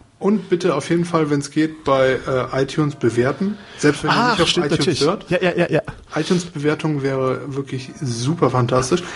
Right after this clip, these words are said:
Speaker 1: Und selbst wenn ihr iTunes nicht benutzt, einfach auf Abonnieren drücken, äh, bei iTunes würde, glaub ich, auch ziemlich helfen.
Speaker 2: Der wär schon eine Lösung, ja.
Speaker 1: Das wär schon ziemlich nett. Und
Speaker 2: Und
Speaker 1: ich kann echt nicht drauf warten, dass Soundcloud endlich mal mit irgendwas Podcastigem rauskommt, Mann.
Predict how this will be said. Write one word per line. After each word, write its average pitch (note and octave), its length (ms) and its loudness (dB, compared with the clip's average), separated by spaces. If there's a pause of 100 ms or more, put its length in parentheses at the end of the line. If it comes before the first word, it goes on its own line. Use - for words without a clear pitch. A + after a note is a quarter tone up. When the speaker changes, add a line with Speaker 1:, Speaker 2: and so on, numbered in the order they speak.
(180)
Speaker 1:
Und F3 180 4
selbst F3 320 0
wenn E3+ 100 6
ihr D3+ 140 4
iTunes D#3 320 0
nicht G#3 200 0
benutzt, D3 360 2
einfach D3+ 240 -6
auf C#3+ 120 -6
Abonnieren C#3+ 560 4
drücken, C3 560 0
äh, C3 280 0
bei C3 420 -4
iTunes D3+ 380 -6
würde, D3 140 2
glaub D3 180 2
ich, - 100 -2
auch C#3+ 180 -10
ziemlich B2 460 -10 (100)
helfen. C3 340 -10 (720)
Speaker 2:
Der B2+ 320 2
wär C3 120 4
schon - 200 -2
eine D3+ 80 2
Lösung, C3+ 340 0
ja. A#2 120 0 (220)
Speaker 1:
Das C3 200 -10
wär C#3 80 -4
schon C#3 180 -6
ziemlich C3+ 400 -6
nett. B2 240 -4 (880)
Und B2 440 -2 (140)
Speaker 2:
Und - 280 0
Speaker 1:
ich - 140 -12
kann - 260 -4
echt - 160 -6
nicht F3+ 160 -2
drauf D#3 180 -2
warten, D3 260 0
dass - 360 -4
Soundcloud C3+ 440 -2
endlich C#3 260 -4
mal C3 100 -2
mit B2+ 160 -2
irgendwas B2+ 300 -6
Podcastigem B2 760 -2
rauskommt, A2 460 -4
Mann. A#2 180 -2